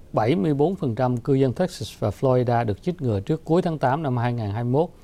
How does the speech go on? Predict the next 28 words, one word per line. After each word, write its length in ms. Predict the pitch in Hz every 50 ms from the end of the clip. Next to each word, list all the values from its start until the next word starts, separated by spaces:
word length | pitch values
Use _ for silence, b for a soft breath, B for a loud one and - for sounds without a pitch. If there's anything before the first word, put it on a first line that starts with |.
| b b b b b b b b -
thì 60 | 135
hai 200 | 123 131 139 139
nơi 140 | 139 139 135
này 180 | 127 117 107
có 120 | 98 143 143
thể 180 | - 127 127
giảm 260 | 131 113 98 104 127 147
lên 140 | 143 123
tới 140 | 113 127 147
chín 300 | 143 - - 175 190 208
mươi 100 | 175 143
lăm 140 | 135 127 123
phần 160 | 120 107 101
trăm 200 | - 123 117 113
trường 200 | 110 - 107 101
hợp 140 | 101 107 104 -
nhập 140 | 120 107 98 - -
viện 260 | 117 101 95 95 113 - -
và 160 | 135 113 107
giảm 380 | 107 101 98 95 123 170 180 185 - - -
hai 260 | - - 139 131 131
mươi 180 | 123 123 123 120
hai 440 | 120 123 120 120 117 117 113 110 110 B B B B B B 151
ngàn 240 | 139 123 110 107
trường 160 | - 117 107 104
hợp 160 | 110 104 - -
tử 140 | 107 110
vong. 220 | 131 131 120 117